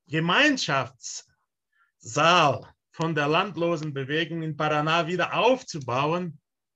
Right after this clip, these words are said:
Das ist ein schönes Beispiel in Zeiten der Pandemie. Mirelle war bei uns, die kann das vielleicht später auch noch mal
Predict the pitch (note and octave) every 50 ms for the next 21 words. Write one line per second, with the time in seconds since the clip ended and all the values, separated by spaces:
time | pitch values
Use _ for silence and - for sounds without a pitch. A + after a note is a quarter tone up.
0 | _ _ _ _ _ - C#3 D3 D#3+ D3+ E3+ E3 E3 D#3+ C#3+ F#3 G3+ A3+ A#3 G3+
1 | - - D3 D#3 E3 F#3+ - - - F#3 D#3+ D#3+ D#3 D3 - D#3 D3 D3 D#3 D3
2 | - D#3 D3 C#3 C3+ C#3 C3+ C3 B2+ B2 B2 B2 C3 E3 F#3+ G3 - - _ _
3 | _ _ _ _ - C#3 C3+ C#3 C#3 D3+ D#3 E3+ F3 E3 C3+ C#3+ D3 E3 E3 F3
4 | D#3+ D3 C3+ A#2 D3 E3 F#3+ G#3+ G3+ - - - - - C3 B2 - - C3 C3
5 | C#3+ C#3+ C3 C3 B2 - - - B2 A#2+ B2 B2 B2+ C3+ C3 C3 - - - -
6 | B2+ C3+ C#3 C3+ C3 A#2 A#2+ C3 C3+ C3 B2 B2 A#2 A#2+ A#2+ A#2 A2 G#2 -